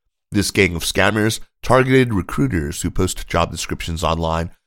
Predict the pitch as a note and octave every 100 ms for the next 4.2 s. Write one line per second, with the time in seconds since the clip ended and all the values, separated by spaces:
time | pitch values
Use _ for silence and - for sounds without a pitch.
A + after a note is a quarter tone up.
0 | _ - E2 - F#2+ A2 A#2 A2 G2+ G#2
1 | F#2+ - E2 F2 E2 D#2 - D2+ - F2
2 | F#2+ B2+ D#3 - - _ _ - F2 E2
3 | F#2 E2+ D#2+ D#2 D2+ D2 E2 F2 F#2 G2+
4 | G#2